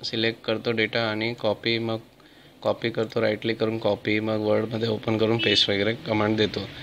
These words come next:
तर त्यापेक्षा एक सोपी पद्धत आहे, तुम्ही just डेटा सिलेक्ट करा, वर्ड प्रोग्राम ओपन करून ठेवा, जसं मी हा खाली ओपन करून ठेवला आहे, आणि हा डेटा ड्रॅग करून फक्त त्या प्रोग्रामवर आणा. तो प्रोग्राम ओपन होईल आणि ड्रॉप करा इथे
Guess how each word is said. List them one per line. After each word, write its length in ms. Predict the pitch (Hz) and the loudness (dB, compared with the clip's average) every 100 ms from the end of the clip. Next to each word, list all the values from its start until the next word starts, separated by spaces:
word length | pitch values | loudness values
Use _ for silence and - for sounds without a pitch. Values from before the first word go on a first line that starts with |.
| - - | -14 -10
तर 60 | - | -2
त्यापेक्षा 380 | 131 127 123 135 | 2 2 2 2
एक 140 | 123 | 2
सोपी 240 | - 113 127 | 2 -2 0
पद्धत 280 | 117 107 107 | 0 0 0
आहे, 80 | 110 | 0
तुम्ही 240 | 113 120 | 0 -2
just 240 | 113 123 117 | 0 -2 0
डेटा 260 | 107 120 | -2 -2
सिलेक्ट 380 | 120 110 120 - | -2 -2 -2 0
करा, 220 | 98 92 120 - - - - - - - - | -2 -2 -6 -14 -20 -20 -20 -20 -20 -20 -2
वर्ड 240 | 107 123 | 2 2
प्रोग्राम 360 | - 120 127 127 - | 0 0 0 0 -2
ओपन 320 | 113 127 127 | -2 0 0
करून 280 | 123 110 113 | 2 2 2
ठेवा, 320 | 107 95 113 131 - - | 2 2 0 -6 -12 -4
जसं 220 | 104 117 | -2 0
मी 120 | 107 | -2
हा 160 | 107 110 | -2 -2
खाली 280 | - 104 107 - | -2 -2 -2 -6
ओपन 240 | - 98 104 | -8 -6 -4
करून 200 | 110 107 | -4 -4
ठेवला 180 | 95 101 | -6 -6
आहे, 100 | 139 - - - - | -8 -14 -20 -20 -14
आणि 160 | 104 117 | -6 -4
हा 160 | 110 131 | -2 0
डेटा 320 | 123 117 151 - - - - | 0 -2 -4 -8 -16 -14 -10
ड्रॅग 340 | 98 110 135 139 - | -2 0 0 -4 -4
करून 360 | 123 135 147 | -2 -2 -4
फक्त 380 | 165 - 139 - | -6 -2 -2 -2
त्या 200 | 139 139 | -2 -2
प्रोग्रामवर 520 | 135 123 113 120 117 | 0 2 4 4 4
आणा. 240 | 101 95 120 143 - - - - - | 2 0 -6 -10 -18 -20 -20 -8 -4
तो 40 | |
प्रोग्राम 300 | 113 117 123 | 2 4 4
ओपन 300 | 113 - 135 | 2 0 -2
होईल 140 | 127 | 0
आणि 200 | 120 123 | 0 0
ड्रॉप 320 | 131 107 104 - | 0 2 2 2
करा 180 | 95 | 0
इथे 240 | 92 87 | 2 -2